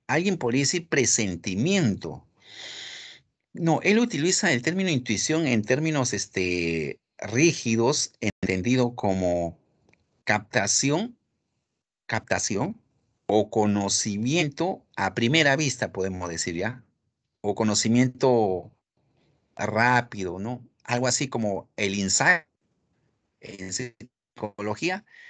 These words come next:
Sí, algo parecido, algo parecido, pero no es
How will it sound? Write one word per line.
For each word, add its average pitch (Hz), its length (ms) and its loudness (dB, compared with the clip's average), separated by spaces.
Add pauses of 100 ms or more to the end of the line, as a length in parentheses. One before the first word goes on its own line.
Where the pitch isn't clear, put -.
(140)
Sí, - 280 -2
algo 185 440 -4
parecido, 104 760 -2 (100)
algo 135 300 -6
parecido, 98 500 -4
pero 104 180 -6
no 123 140 0
es - 240 -2